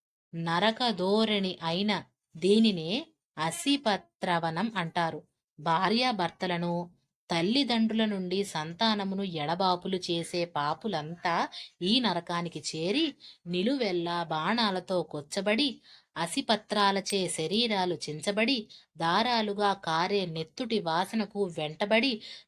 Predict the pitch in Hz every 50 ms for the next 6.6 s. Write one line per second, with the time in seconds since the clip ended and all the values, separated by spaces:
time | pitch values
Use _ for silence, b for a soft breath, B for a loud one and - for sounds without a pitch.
0 | B - 185 180 180 208 220 220 233 226 220 202 202 - - 175 170 180 202 220
1 | 240 240 240 226 214 185 170 156 165 175 196 196 240 226 208 - - 156 143 151
2 | 160 175 202 196 240 254 277 262 226 B B B B B B - 175 170 170 185
3 | 208 220 220 - 214 214 214 208 208 202 202 202 196 196 185 - 175 170 180 196
4 | 208 233 220 208 214 - 180 196 208 208 - 320 320 247 - B B B B B
5 | B 190 180 180 208 247 233 - 233 226 220 220 214 220 214 202 - 180 175 -
6 | - - 262 233 202 196 - - 202 170 151